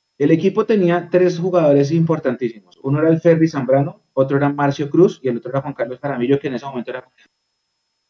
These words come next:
Ferry Zambrano, perdón, Marcio Cruz se lesiona la rodilla, seis meses afuera.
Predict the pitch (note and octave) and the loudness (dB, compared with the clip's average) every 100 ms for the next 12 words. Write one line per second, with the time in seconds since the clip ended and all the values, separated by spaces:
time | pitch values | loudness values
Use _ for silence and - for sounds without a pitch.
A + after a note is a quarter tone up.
0 | _ _ _ _ _ _ _ _ - F#3+ | _ _ _ _ _ _ _ _ 4 4
1 | A3 A#3 A#3 F3 F3 G3 G#3 - E3 C#3 | 4 4 4 4 4 2 0 0 2 0
2 | C#3+ E3+ G3+ A3 G#3+ G#3+ G#3 - D#3+ E3 | 0 0 2 2 2 2 2 2 0 2
3 | F#3 F3 C3+ C#3 D3+ - - D#3 D#3 D#3 | 2 2 4 6 4 -2 -2 -2 -2 -4
4 | E3 - - A2 | -12 -20 -10 -10